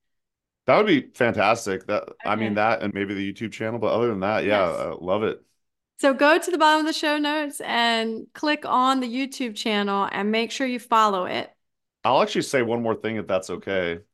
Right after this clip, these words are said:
Speaker 2: Yeah, of
Speaker 1: You
Speaker 2: course.
Speaker 1: brought up looking up events in different states, which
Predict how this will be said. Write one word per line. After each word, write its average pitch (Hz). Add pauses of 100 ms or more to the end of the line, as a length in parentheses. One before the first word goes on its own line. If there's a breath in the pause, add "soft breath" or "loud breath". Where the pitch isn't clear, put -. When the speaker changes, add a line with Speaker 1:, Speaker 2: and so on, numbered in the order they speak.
Speaker 2:
Yeah, 311
of -
Speaker 1:
You 156
Speaker 2:
course. 180
Speaker 1:
brought 151
up 143 (240)
looking 120
up 113
events 92
in 92
different 95 (160)
states, - (320)
which -